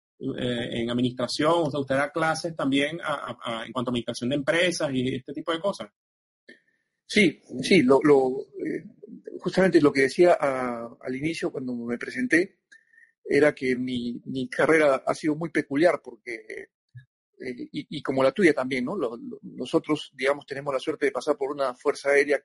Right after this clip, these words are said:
Speaker 2: que, que en general es una institución muy moderna, ¿no? Muy jóvenes también son las fuerzas aéreas.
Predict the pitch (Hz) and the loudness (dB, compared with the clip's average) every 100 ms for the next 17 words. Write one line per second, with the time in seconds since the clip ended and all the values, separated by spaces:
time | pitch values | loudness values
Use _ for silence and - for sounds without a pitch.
0 | _ - 120 _ _ _ _ _ - 120 | _ -20 -20 _ _ _ _ _ -16 -14
1 | 123 - 123 135 135 147 - 127 151 143 | -14 -4 2 2 2 -4 -4 -8 -4 -4
2 | 139 175 147 139 147 143 196 _ 139 220 | -2 -2 4 4 4 0 -10 _ -10 -10
3 | 190 147 - 170 165 139 131 139 143 135 | -8 -8 0 2 2 0 -6 -12 -10 -14
4 | - 135 135 127 | -14 -10 -6 -6